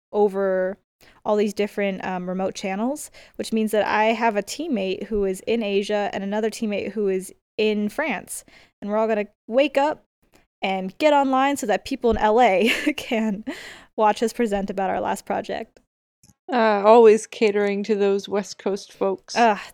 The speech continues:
Speaker 1: those Pacific Daylight Saving. <laughs>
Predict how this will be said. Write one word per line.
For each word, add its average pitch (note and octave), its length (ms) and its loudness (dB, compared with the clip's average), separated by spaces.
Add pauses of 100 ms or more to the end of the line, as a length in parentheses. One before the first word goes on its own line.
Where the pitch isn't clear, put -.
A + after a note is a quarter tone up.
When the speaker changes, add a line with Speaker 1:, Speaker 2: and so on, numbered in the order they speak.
(140)
Speaker 1:
those A3+ 460 2
Pacific - 1000 -2 (120)
Daylight G#3 560 4
Saving. F#3+ 640 0 (320)
<laughs> - 0 -